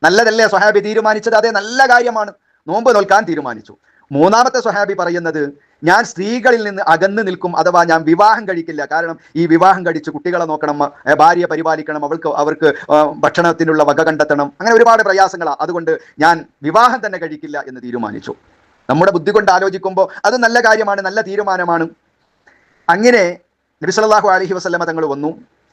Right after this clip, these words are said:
നബി സല്ലല്ലാഹു അലൈഹി വസല്ലമ തങ്ങൾ, തങ്ങളോട്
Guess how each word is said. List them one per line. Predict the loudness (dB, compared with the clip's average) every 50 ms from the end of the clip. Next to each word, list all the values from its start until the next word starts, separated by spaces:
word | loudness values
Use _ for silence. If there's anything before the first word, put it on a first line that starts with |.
| _ -8 -4
നബി | -2
സല്ലല്ലാഹു | 0 2 2 2 2 2 2
അലൈഹി | 2 0 0 0
വസല്ലമ | -2 -2 -2 -4 -4 -4 -4 -4
തങ്ങൾ, | -4 -4 -2 -2 -4 -4 -6 -12 _ _ _ -20 -20 -20 -10 _ -2
തങ്ങളോട് | 0 2 2 4 4 4 2 2 0 -2